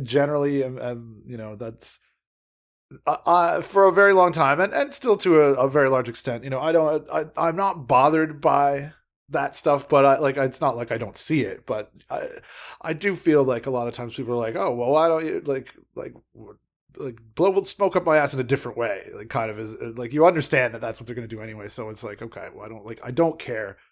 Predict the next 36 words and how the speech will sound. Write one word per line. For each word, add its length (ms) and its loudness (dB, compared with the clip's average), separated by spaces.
that 240 -8
they're 120 -6
spinning 380 -6
it, 140 -10
but 100 6
I, 200 4
I, 80 6
I 80 6
understand, 460 2
though, 420 6
you 80 0
know, 240 -6
uh, 120 -16
that's 300 0
me 460 -2
speaking 340 -4
to 160 4
an 80 4
entire 300 4
fan 260 0
base. 220 0
Other 180 -2
people 220 0
have 100 0
different 220 -2
reactions 400 0
than 80 -8
I 120 -6
do, 280 -2
and, 440 -6
you 200 -12
know, 160 -8
they 180 0
will 240 8
feel 280 -8
like 280 -12